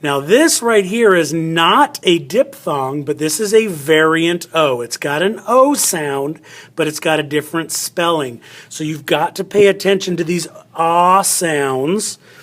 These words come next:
Dawdle, ah,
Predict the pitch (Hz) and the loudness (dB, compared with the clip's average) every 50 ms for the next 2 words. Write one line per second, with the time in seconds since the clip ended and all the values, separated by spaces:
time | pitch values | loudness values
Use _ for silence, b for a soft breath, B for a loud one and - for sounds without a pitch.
0 | B B B B B _ _ _ b b b b b b b b - 139 131 170 | B B B B B _ _ _ b b b b b b b b -14 -4 0 2
1 | 151 147 147 147 147 147 143 147 147 147 147 151 151 156 147 147 151 160 180 190 | 2 2 2 2 4 4 4 4 4 2 2 2 0 0 0 2 2 2 2 0
2 | - - 135 139 139 143 143 147 151 165 180 - - | -4 -8 -6 -4 -2 -2 0 0 0 -2 -2 -6 -10